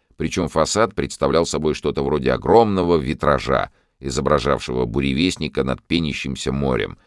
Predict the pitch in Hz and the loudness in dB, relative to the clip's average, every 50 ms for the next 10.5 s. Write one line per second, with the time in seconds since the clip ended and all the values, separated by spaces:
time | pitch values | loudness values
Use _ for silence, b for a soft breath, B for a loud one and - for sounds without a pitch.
0 | _ _ _ - 85 82 - 82 - 65 53 73 78 69 95 95 92 90 67 50 | _ _ _ -8 -6 -4 -2 -2 -2 -2 -2 -2 -2 -2 0 2 4 4 4 2
1 | - - - - - 64 64 60 - - 78 82 98 110 107 - - 64 60 64 | 0 -6 -10 -8 -6 -6 -6 -6 -4 -2 0 2 2 2 2 0 -2 -4 -2 -2
2 | 65 - - - 58 58 - - - 92 95 - - 73 67 62 65 78 71 64 | -2 -2 0 0 0 0 0 0 2 2 2 2 0 0 0 2 2 2 2 0
3 | 67 65 64 60 64 67 69 64 65 67 67 64 62 65 - - 67 - - - | -2 -2 0 0 0 0 0 0 0 -2 -2 0 0 -2 -2 -2 -8 -8 -8 -8
4 | - 60 58 57 53 - - - 50 - - - _ _ _ _ _ _ _ _ | -8 -8 -8 -6 -8 -8 -8 -10 -10 -12 -14 -18 _ _ _ _ _ _ _ _
5 | _ - - 90 90 71 55 - 69 73 76 73 - - 90 82 67 57 52 57 | _ -6 -4 -4 -4 -4 -4 -4 -4 -4 -4 -4 -2 -2 -2 -2 -2 -2 -2 -2
6 | 57 57 64 71 78 80 69 - - - 52 53 - - 58 57 60 53 50 - | -2 -2 -2 -2 -2 -2 -2 -4 -6 -8 -8 -8 -8 -8 -6 -4 -4 -4 -4 -2
7 | 62 65 71 67 53 - - - _ _ _ _ _ _ _ _ _ _ _ _ | -4 -4 -2 -4 -6 -8 -10 -16 _ _ _ _ _ _ _ _ _ _ _ _
8 | _ _ _ _ _ _ _ - 80 85 - 143 143 101 78 67 67 95 101 127 | _ _ _ _ _ _ _ -6 -4 -2 2 2 2 2 0 -4 -2 0 4 4
9 | 123 104 80 - - 64 - - 65 - - 67 64 62 60 67 67 78 85 92 | 4 4 2 0 -2 -4 -4 -4 -6 -4 -4 -6 -6 -2 -2 -2 0 2 2 0
10 | 98 - 139 143 139 139 135 - - | 2 2 2 2 2 0 -2 -4 -6